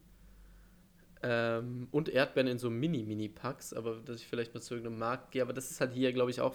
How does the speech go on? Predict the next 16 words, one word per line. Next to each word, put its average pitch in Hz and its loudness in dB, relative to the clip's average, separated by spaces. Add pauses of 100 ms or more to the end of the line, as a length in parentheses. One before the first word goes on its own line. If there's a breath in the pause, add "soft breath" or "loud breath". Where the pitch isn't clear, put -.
(120)
halt 127 -6
die, - -16
vielleicht - -6
einfach 147 -6
die 147 -6
falsche - -2
Ecke 160 -4
dafür. - -6 (840 loud breath)
Ähm, 113 -4 (520)
aber 127 -2
das 131 -4
weiß 147 8
ich 127 -4
halt 113 4
nicht, 117 -4
weil, 120 2